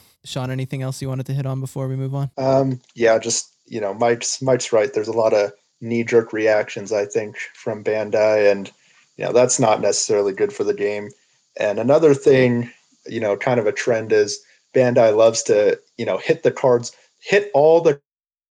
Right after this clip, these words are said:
Speaker 2: cards around the problem card. And that drives me freaking insane, 'cause then you kill a lot of other types of decks, and you still have this problem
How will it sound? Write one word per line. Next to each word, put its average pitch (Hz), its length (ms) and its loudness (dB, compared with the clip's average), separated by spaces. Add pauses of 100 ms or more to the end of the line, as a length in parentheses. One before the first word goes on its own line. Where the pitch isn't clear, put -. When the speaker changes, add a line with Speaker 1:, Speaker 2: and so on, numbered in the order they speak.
Speaker 2:
cards 131 500 0
around 113 460 2
the 117 100 0
problem 95 440 -2
card. 95 360 -6 (200)
And 104 180 -6
that 127 220 -2
drives 117 400 0
me 101 100 -14
freaking 131 680 -8
insane, 104 560 -6 (220)
'cause 113 180 -8
then 127 140 2
you 120 100 -2
kill 120 240 0
a - 20 2
lot 120 240 2
of 113 220 -2
other 120 420 0
types 117 320 -4
of 107 80 -6
decks, 107 440 -2
and 107 160 -10
you 113 60 -10
still 127 260 0
have 123 240 0
this - 180 0
problem 113 600 0